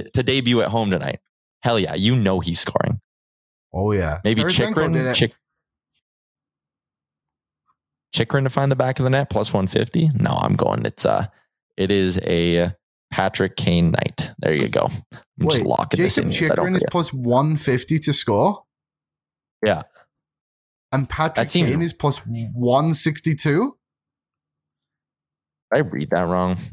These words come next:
Speaker 1: I just closed the window. Let me refire it back up.
Speaker 2: That seems
Speaker 1: That would be a
Speaker 2: nuts.
Speaker 1: little weird, hey?
Speaker 2: Yeah, <laughs> that would be quite something there. But, I mean, hey,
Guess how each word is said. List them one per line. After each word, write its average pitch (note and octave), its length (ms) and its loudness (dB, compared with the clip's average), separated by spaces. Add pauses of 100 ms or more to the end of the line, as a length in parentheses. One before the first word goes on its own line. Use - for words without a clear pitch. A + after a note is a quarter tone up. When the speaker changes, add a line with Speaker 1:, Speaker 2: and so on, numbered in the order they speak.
(220)
Speaker 1:
I F#2 80 0
just F2 140 -4
closed F2 220 0
the E2 60 -4
window. D2+ 240 -2
Let D#2+ 140 0
me F2+ 80 2
refire E2 420 0
it D#2 60 -2
back C2+ 240 -2
up. - 260 -2 (680)
Speaker 2:
That C#3 240 0
seems D#3 180 -4
Speaker 1:
That F3+ 180 2
would F3 140 0
be D3 160 0
a C#3 40 2
Speaker 2:
nuts. B2+ 60 2
Speaker 1:
little A2+ 180 2
weird, F#2 260 2
hey? G#2 260 2 (800)
Speaker 2:
Yeah, C#3 260 2 (160)
<laughs> B2+ 160 -8
that D#3 240 2
would D3 200 -2
be C#3 320 0 (440)
quite D3 380 0
something G#2+ 460 0
there. F2+ 240 0
But, E2+ 280 -4 (120)
I A#2 100 0
mean, A2 300 2
hey, B2+ 320 0